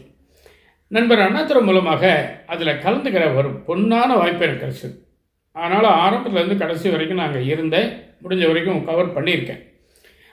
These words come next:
அதுல ஒரு சுருக்கமா சொல்றேன் பாருங்க. அவருடைய பேச்சிலிருந்து நான் கண்டுபிடிச்சது என்னன்னு கேட்டீங்கன்னா, அவருடைய பேச்சுல உண்மை இருக்கு. என்ன இருக்கு? உண்மை இருக்கு. அந்த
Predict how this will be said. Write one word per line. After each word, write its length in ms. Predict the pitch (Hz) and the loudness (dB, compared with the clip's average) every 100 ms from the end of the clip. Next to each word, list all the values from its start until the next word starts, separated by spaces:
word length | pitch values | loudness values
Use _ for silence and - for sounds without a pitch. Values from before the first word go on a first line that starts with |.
| _ | _
அதுல 600 | - 202 214 196 160 190 - - | -2 2 4 4 4 0 -6 -12
ஒரு 280 | - - 139 | -14 -12 -6
சுருக்கமா 500 | - 240 285 285 220 | -4 -4 -2 -2 0
சொல்றேன் 300 | 190 180 160 | 0 0 0
பாருங்க. 300 | 151 135 165 196 196 - _ _ _ _ _ _ _ | 0 0 -2 -2 -6 -14 _ _ _ _ _ _ _
அவருடைய 640 | 143 170 202 190 180 165 | -4 0 2 2 2 2
பேச்சிலிருந்து 800 | 156 - 220 233 240 202 190 226 | 0 4 4 4 0 0 2 0
நான் 240 | 175 151 139 | 0 -2 -6
கண்டுபிடிச்சது 640 | 165 190 190 160 160 135 | -6 -4 -4 -4 -4 -4
என்னன்னு 340 | 135 156 160 139 | -4 -4 -4 -6
கேட்டீங்கன்னா, 400 | 135 131 127 120 135 - _ _ _ _ | -6 -8 -8 -10 -14 -20 _ _ _ _
அவருடைய 500 | 151 160 170 160 147 | -2 0 2 0 0
பேச்சுல 460 | - 214 - 214 165 143 117 - _ | 4 4 4 2 2 2 -2 -14 _
உண்மை 500 | 123 147 240 294 214 | -10 -4 -2 0 0
இருக்கு. 400 | 143 131 - - _ _ _ _ _ | -2 -4 -12 -20 _ _ _ _ _
என்ன 200 | 135 143 | -10 -4
இருக்கு? 540 | 175 175 254 - - - | -2 0 -2 -2 -10 -14
உண்மை 400 | 123 175 233 190 | -6 -2 0 0
இருக்கு. 520 | 139 123 - - _ _ _ _ _ _ | -2 -6 -12 -18 _ _ _ _ _ _
அந்த 240 | 185 196 | -2 2